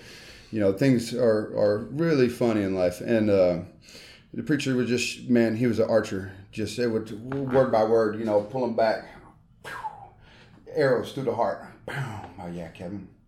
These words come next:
What do you think about this? Boom. That was,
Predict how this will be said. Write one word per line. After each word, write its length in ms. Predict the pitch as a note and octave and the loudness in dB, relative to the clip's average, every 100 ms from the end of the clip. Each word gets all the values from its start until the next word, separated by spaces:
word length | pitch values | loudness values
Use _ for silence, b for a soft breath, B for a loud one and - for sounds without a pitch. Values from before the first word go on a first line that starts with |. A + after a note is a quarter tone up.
| _ b b b b b | _ b b b b b
What 120 | - E2+ | -18 -16
do 20 | |
you 60 | |
think 120 | E2+ F2 | -12 -10
about 200 | D#2+ F#2 | -6 -2
this? 320 | C#3 - - - - - b b b b b _ | -2 -2 -10 -14 -18 -20 b b b b b _
Boom. 120 | - | 6
That 800 | A#3+ F#3+ - - - - - F#2 | 8 8 4 -4 -10 -14 -14 -14
was, 260 | - - - | -14 -16 -18